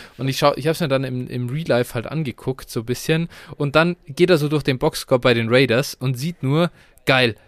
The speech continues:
äh, Derek Carr hat halt den Ball irgendwie sechsundvierzig Mal geworfen und, äh, er ist ein großer Brian Edwards-Fan, so, wegen der Opportunity.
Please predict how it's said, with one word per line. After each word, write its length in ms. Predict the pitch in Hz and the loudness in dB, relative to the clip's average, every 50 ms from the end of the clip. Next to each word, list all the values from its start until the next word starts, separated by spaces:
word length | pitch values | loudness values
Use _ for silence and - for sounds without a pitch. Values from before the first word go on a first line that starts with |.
| _ _ - | _ _ -4
äh, 340 | - 139 131 131 127 127 117 | 2 4 6 6 6 6 4
Derek 340 | - 147 151 170 165 147 - | 6 6 6 8 6 6 4
Carr 200 | - 151 156 151 | 4 4 4 4
hat 60 | 139 | 4
halt 140 | 131 123 127 | 2 0 0
den 80 | 127 | 0
Ball 160 | - 135 139 | 0 0 0
irgendwie 220 | 143 135 127 123 120 | 2 0 0 0 0
sechsundvierzig 640 | 123 156 - - 160 143 - 151 147 - - 139 127 | 0 -2 -2 -2 -4 -2 0 0 0 0 -2 -4 -2
Mal 200 | 135 131 131 131 | 0 0 2 2
geworfen 760 | 120 117 110 127 139 151 156 - - - 170 160 160 160 156 - - | 0 0 2 4 4 6 4 4 0 0 0 0 0 0 -2 -4 -2
und, 480 | 139 135 135 139 135 131 123 - - | 0 2 2 2 0 -2 -4 -6 -4
äh, 240 | - 131 123 123 117 | -2 0 2 2 2
er 60 | 120 | 0
ist 100 | 135 - | 0 0
ein 80 | 143 131 | 0 0
großer 260 | - 147 147 - 147 | 0 -2 -2 0 -2
Brian 320 | 135 - 123 120 120 123 123 | -2 0 2 2 2 2 0
Edwards-Fan, 840 | 120 - - 143 127 123 - - - - - 117 117 131 156 165 | -4 -4 -2 0 -2 0 -2 -6 -10 -4 0 0 0 2 0 -2
so, 320 | 147 - 160 160 170 170 - 120 | -2 -2 -2 -2 -2 -4 -4 -2
wegen 200 | 123 131 135 127 | -2 -2 0 0
der 100 | 127 127 | -2 -2
Opportunity. 760 | 127 - 143 135 - - 156 165 180 175 - - 208 202 | -2 -2 -4 -6 -4 -6 -4 -4 -4 -4 -2 0 0 0